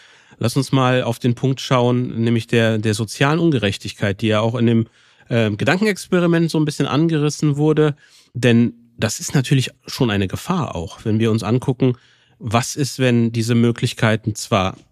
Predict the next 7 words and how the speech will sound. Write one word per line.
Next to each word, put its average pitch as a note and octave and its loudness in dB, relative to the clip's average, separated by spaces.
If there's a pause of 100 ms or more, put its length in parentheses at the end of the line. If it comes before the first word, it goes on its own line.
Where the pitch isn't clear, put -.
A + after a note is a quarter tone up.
(240)
existieren - -2
und C#3 2
angeboten D3+ 0
werden, D3 0 (340)
aber A#2+ 2
dann A#2 2
nur C3+ 2